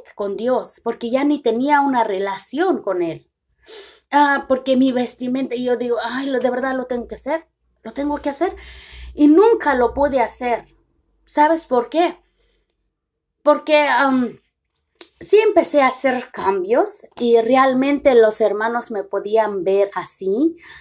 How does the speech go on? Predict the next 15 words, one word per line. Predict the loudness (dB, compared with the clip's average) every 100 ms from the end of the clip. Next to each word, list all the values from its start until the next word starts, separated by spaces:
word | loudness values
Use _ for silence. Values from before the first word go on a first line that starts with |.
| -20 -8
ah, | -2 -2
con | -4 -4
falda | 2 4 6 4 2 0
y | -2
con | -4 -2
pelo | 0 4 4 4
y | -4 2
todo, | 2 4 -4
sin | 4 4 4
pintura. | 0 -4 -2 0 0 -2 _ _ _ _ _ -20 -20 -4
Pero | -2 -2
¿sabes | -2 0 0 -2
qué? | 2 2 0 -10 _ _ _ _ _ _ _ _
Mi | 2 2
corazón | 2 4 4 0 -6 2 6 6 4 -2